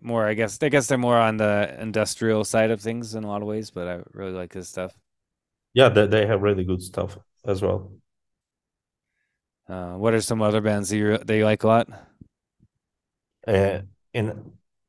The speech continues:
Speaker 2: Ritual Ambient?
Speaker 1: Yeah, like Ritual Ambient, Dark Ambient, that kind of stuff.
Speaker 2: Um, I like those ones that you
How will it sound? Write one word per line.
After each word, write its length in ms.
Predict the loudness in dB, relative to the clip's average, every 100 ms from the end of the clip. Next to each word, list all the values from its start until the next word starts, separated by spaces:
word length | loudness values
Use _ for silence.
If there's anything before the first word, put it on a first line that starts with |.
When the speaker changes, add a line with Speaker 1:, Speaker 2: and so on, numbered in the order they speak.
| _ _ _ _ _ _ _ _ _ 0
Speaker 2:
Ritual 400 | 2 6 8 8
Ambient? 520 | 8 4 2 -2 -8 _ _ _ _ 2
Speaker 1:
Yeah, 320 | 4 6 4
like 180 | 2 0
Ritual 380 | -4 -2 0
Ambient, 300 | 0 -2 -2
Dark 240 | 0 -2 -2
Ambient, 300 | -4 -4 -6
that 140 | -8
kind 180 | -6 -6
of 80 | -4
stuff. 340 | -4 -4 -8 _ -20 -20 -20 _ _ -2
Speaker 2:
Um, 460 | 0 0 -4 -10 2
I 100 | 6
like 280 | 6 4 2
those 240 | 2 2 -2
ones 260 | -2 -2 -2
that 220 | -2 -2
you 320 | -2 -4 -8